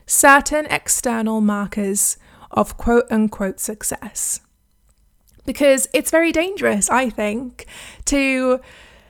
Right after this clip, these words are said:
to believe of ourselves and others that if we don't have a certain external thing, if we haven't achieved a specific thing in our life,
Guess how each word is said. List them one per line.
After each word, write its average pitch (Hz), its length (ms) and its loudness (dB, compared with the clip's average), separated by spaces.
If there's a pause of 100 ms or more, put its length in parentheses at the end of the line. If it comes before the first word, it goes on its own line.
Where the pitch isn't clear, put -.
(280)
to 285 140 0
believe 262 920 -2
of 233 140 0
ourselves 233 680 0
and 233 280 -2
others 226 380 -4
that 226 140 -6
if - 160 -10
we 233 80 -4
don't 254 280 -2
have 226 240 -4
a 233 60 -6
certain 226 720 -2
external 214 640 -4
thing, 226 360 0
if 208 160 -6
we 220 80 -2
haven't 226 280 -4
achieved 220 680 -8
a 214 260 -4
specific - 600 -6
thing 226 280 -2
in 220 80 -2
our 208 140 -4
life, 220 400 -4